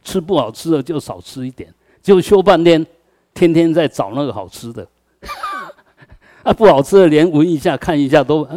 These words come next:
那你说你有进步吗？很明显没有进步。那不是要你去否定一些什么，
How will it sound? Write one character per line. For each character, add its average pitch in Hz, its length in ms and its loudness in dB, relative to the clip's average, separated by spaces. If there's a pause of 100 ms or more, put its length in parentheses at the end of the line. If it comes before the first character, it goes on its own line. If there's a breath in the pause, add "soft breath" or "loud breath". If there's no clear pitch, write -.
那 170 180 -2
你 131 160 -8
说 143 180 -2
你 147 100 -6
有 107 100 -10
进 127 200 -12
步 117 220 -8
吗？ 117 140 -14 (440)
很 - 160 -14
明 131 160 -6
显 139 160 -6
没 113 140 -12
有 131 80 -12
进 120 240 -18
步。 113 280 -20
那 135 380 -6 (600)
不 151 100 -4
是 185 200 -6
要 175 120 4
你 113 140 -8
去 156 180 -4
否 101 180 -12
定 135 200 -12
一 120 60 -10
些 123 180 -10
什 98 160 -20
么， 87 200 -20